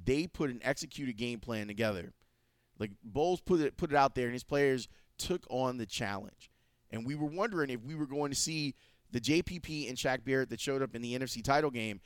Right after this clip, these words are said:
And I think the answer to that question is yes. We saw those guys show up, and they played great. Let me take you back to the press conference last night. This was Bruce Arians after the game was over, and he was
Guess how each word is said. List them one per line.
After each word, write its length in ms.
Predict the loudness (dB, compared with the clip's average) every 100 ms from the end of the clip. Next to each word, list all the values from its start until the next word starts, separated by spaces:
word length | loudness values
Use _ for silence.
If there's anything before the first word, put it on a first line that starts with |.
| -20 -6
And 80 | -2
I 60 |
think 140 | 0 0
the 180 | 0 0
answer 200 | 0 -2
to 80 | 0
that 160 | 0
question 400 | 2 0 2 -2
is 200 | -4 0
yes. 260 | 2 2 0 -10 -20 -12
We 200 | -8 -2
saw 280 | 4 6 6
those 260 | 4 0
guys 280 | 4 4 4
show 320 | 0 -2 -2
up, 220 | -2 -2 -8 _ _ _ _ _ _ _ _ _ _ _ _
and 140 | -4 4
they 120 | 2
played 600 | 2 0 2 4 0 -4 _ _ -12
great. 360 | -6 -4 -6 -12 _ _ _ _ _ _ _ 2
Let 160 | 2
me 80 | 4
take 220 | 2 0
you 60 | 4
back 180 | 4 6
to 80 | 0
the 60 |
press 240 | 4 2 4
conference 400 | 0 0 -4 -2
last 280 | 0 -2
night. 220 | -4 -8 -4
This 180 | -4 -2
was 140 | -6
Bruce 360 | -8 -8 -6 -4
Arians 720 | -2 -2 -4 -8 -10 -12 -14 _ _ _ _ _ _ _ _
after 400 | 2 2 4 0
the 120 | 2
game 260 | 0 -2 -2
was 100 | 0
over, 320 | 0 0 -2
and 80 | -2
he 140 | -2
was 300 | -2 -4 -6